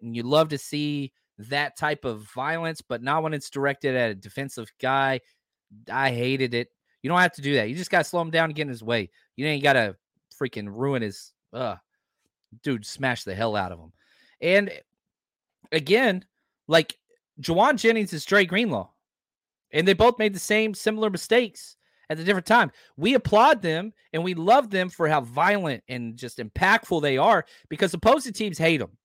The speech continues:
They hate 'em. Nobody wants to play against Dre Greenlaw. Nobody wants to play against Juwan Jennings. And sometimes you gotta take the bad with the good and obviously, you coach him up, and, "Man, we can't have that, we can't have that, we can't have that," but not at the extent of,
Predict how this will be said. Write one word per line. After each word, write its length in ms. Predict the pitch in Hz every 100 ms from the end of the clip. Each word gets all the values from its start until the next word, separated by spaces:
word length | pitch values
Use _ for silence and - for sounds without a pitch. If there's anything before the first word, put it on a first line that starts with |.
| _ _ _ _ _
They 260 | - 254 208
hate 240 | 190 170
'em. 120 | 113 _ _ _ -
Nobody 460 | 160 302 302 240
wants 160 | 208 185
to 60 | 175
play 160 | 175
against 280 | 147 147 -
Dre 160 | 139 135
Greenlaw. 400 | 123 143 185 233 _ _
Nobody 420 | 113 170 277 240 214
wants 160 | 226
to 60 | 214
play 220 | 202 208
against 280 | 214 226 -
Juwan 200 | 254 240
Jennings. 540 | 277 302 131 - _ _ _ _ _ _ _ _ _ _ _ _ _ _
And 160 | 180 175
sometimes 460 | 277 285 277 269
you 60 | 247
gotta 160 | 247 240
take 240 | 233 220
the 60 | 160
bad 340 | 196 208 202
with 100 | 180
the 80 | 123
good 520 | - 220 190 123 135 _ _ -
and 120 | 156
obviously, 580 | - 247 262 220 - 180
you 100 | 151
coach 300 | - 202 -
him 80 | 170
up, 200 | 185 -
and, 80 | 135
"Man, 120 | 151
we 80 | 143
can't 220 | 160 147
have 160 | 175 170
that, 160 | 165
we 60 | 117
can't 200 | 143 139
have 200 | 170 170
that, 120 | 151
we 80 | -
can't 180 | 135 127
have 220 | 180 180
that," 220 | 147 139 _ _ _ _
but 160 | 170 170
not 220 | 196 240
at 160 | 220
the 120 | 208 180
extent 460 | - - 208 220
of, 400 | 175 156 143 135